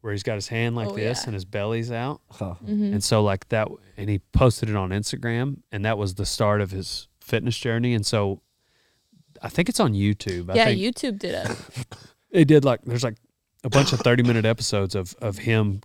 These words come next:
Speaker 1: going through his fitness journey. And
Speaker 2: Have
Speaker 1: he,
Speaker 2: you
Speaker 1: like,
Speaker 2: watched it?
Speaker 1: goes all over the world, like, working out, kinda
Speaker 2: Yeah.
Speaker 1: like Rocky style. Like, he'll
Speaker 2: Uh-huh.
Speaker 1: go do, like, all kinds of workouts, like, in the snow and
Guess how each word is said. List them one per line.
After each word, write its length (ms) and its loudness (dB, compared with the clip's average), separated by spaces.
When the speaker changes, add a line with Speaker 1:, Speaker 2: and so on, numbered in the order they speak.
Speaker 1:
going 260 2
through 160 -2
his 140 -2
fitness 320 -6
journey. 420 -12
And 120 -6
Speaker 2:
Have 40 2
Speaker 1:
he, 60 4
Speaker 2:
you 60 4
Speaker 1:
like, 160 4
Speaker 2:
watched 60 -10
it? 40 -6
Speaker 1:
goes 240 2
all 160 2
over 160 2
the 140 6
world, 420 4
like, 220 -2
working 280 -2
out, 280 -2
kinda 460 -8
Speaker 2:
Yeah. 40 2
Speaker 1:
like 160 0
Rocky 300 0
style. 380 -4
Like, 200 -4
he'll 140 2
Speaker 2:
Uh-huh. 100 0
Speaker 1:
go 200 4
do, 440 2
like, 240 -4
all 200 2
kinds 240 -2
of 80 0
workouts, 420 -2
like, 160 -6
in 120 -8
the 60 -10
snow 600 2
and 220 -4